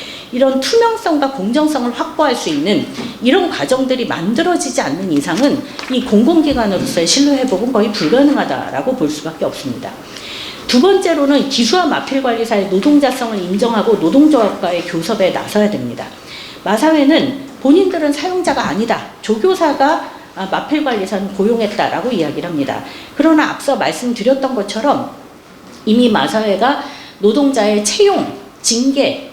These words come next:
심지어는 노동 조건에 대해서 강력한 권한을 행사하고 있습니다. 기수는 특수고용 형태로 되어 있지만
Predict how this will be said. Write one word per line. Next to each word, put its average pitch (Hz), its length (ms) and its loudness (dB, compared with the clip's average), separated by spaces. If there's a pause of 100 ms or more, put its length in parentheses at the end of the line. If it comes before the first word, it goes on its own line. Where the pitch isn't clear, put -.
(140)
심지어는 285 800 0
노동 247 320 2
조건에 277 500 2
대해서 - 320 -2
강력한 285 640 0
권한을 165 340 -2
행사하고 302 460 0
있습니다. 131 440 -4 (440)
기수는 269 580 4 (160)
특수고용 370 600 0
형태로 294 500 0
되어 180 260 0
있지만 262 440 -2